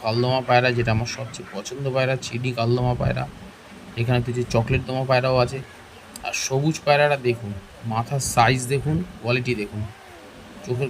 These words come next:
কোয়ালিটি দেখুন, মাথার সাইজ দেখুন, একদম বলের মতো মাথা। হেভি সুন্দর পায়রাটা ছিল। আপনারা চাইলে গড়িয়ার পায়রা হাট থেকে এরকম পায়রা সংগ্রহ করতে পারেন। এখানে দেখতে পাচ্ছেন জিরা পায়রা আছে বেশ কিছু, কালশিরা পায়রা আছে, আপনারা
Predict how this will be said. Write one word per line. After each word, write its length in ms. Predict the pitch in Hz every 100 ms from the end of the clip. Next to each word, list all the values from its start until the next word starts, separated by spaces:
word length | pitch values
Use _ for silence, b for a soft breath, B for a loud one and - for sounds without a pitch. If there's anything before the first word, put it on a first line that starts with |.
| 110
কোয়ালিটি 340 | 120 135 143
দেখুন, 240 | 143 143 147
মাথার 380 | 113 113 131
সাইজ 380 | 120 110 98 113
দেখুন, 280 | 95 104 110 95
একদম 320 | 110 127 120
বলের 340 | 110 120 139 147
মতো 260 | 139 143
মাথা। 320 | 123 117 139 170 - - - - - - - - - - - - -
হেভি 260 | 113 120 127
সুন্দর 460 | - - 135 147
পায়রাটা 360 | 143 135 135 143
ছিল। 280 | - 147 151 175 - -
আপনারা 280 | 113 117
চাইলে 280 | 120 120 127 120
গড়িয়ার 280 | 117 117
পায়রা 260 | 117 107 113
হাট 160 | 113 107 -
থেকে 200 | 131 143
এরকম 260 | 110 120 113
পায়রা 260 | 107 135
সংগ্রহ 380 | 147 107 104 98 -
করতে 240 | - 98
পারেন। 180 | 98 98 107 - - - - - -
এখানে 220 | - 131
দেখতে 260 | 123 123 131
পাচ্ছেন 280 | 127 123 117
জিরা 240 | 120 123
পায়রা 280 | 123 127 131
আছে 200 | 127 135
বেশ 240 | 123 123 -
কিছু, 200 | 120 123 127 - - - - - -
কালশিরা 380 | 180 - 135 127
পায়রা 260 | 135 123
আছে, 280 | 117 117 131 -
আপনারা 480 | 117 - 110 107